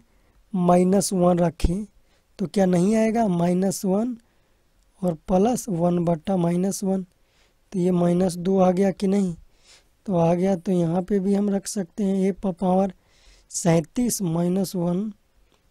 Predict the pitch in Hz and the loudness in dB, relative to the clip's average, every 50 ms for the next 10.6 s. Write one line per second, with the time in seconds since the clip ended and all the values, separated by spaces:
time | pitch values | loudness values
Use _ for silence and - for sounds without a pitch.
0 | _ _ - 202 180 175 151 - 196 175 156 - 180 175 185 190 185 147 - - | _ _ -4 -2 -2 -2 -4 -4 -6 -6 -4 -4 -2 0 0 0 -2 -4 -8 -6
1 | - 185 180 185 185 _ _ _ _ _ _ _ _ _ _ - 208 190 170 190 | -4 -4 -4 -4 -8 _ _ _ _ _ _ _ _ _ _ -6 -4 -2 2 4
2 | 208 214 214 202 208 208 - 285 226 190 196 190 - 214 202 175 185 196 196 196 | 6 6 8 6 6 4 2 2 4 4 4 4 2 -2 -2 2 2 2 4 4
3 | 202 175 - - 185 180 175 165 - 220 202 175 180 185 175 180 180 190 214 247 | 2 2 2 2 2 2 2 0 0 -2 0 0 2 4 4 4 4 4 2 2
4 | 226 - - - - - - _ _ - - 170 160 160 170 170 180 190 196 208 | 0 -6 -14 -20 -20 -20 -20 _ _ -6 -4 0 2 4 4 4 4 4 4 2
5 | 220 185 - - 269 190 190 202 196 190 - 202 170 170 196 185 190 202 202 170 | 2 0 0 0 2 4 4 4 4 2 -2 -4 -2 0 2 2 4 2 2 0
6 | - - 185 170 175 156 - 208 196 - - - 208 175 170 175 165 - 185 196 | -4 -4 -4 -4 -4 -4 -6 -6 -6 -6 -6 -4 -4 -2 -2 -2 -2 -2 -2 -2
7 | 208 175 - - 190 180 185 233 240 _ _ _ _ - - - _ _ _ - | -2 -2 -4 -4 -2 0 0 -2 -4 _ _ _ _ -20 -20 -20 _ _ _ -4
8 | - 175 165 - 233 220 220 214 208 208 233 277 254 180 _ _ _ _ _ _ | -2 0 2 4 4 6 6 6 6 6 4 2 0 -4 _ _ _ _ _ _
9 | _ _ _ _ _ - 208 175 165 170 175 175 180 185 196 196 - 214 190 190 | _ _ _ _ _ -6 -4 -2 0 2 2 2 2 2 0 0 -2 -2 0 2
10 | 196 202 190 220 220 190 185 196 190 185 214 208 | 2 2 2 2 2 2 2 0 0 -2 -4 -6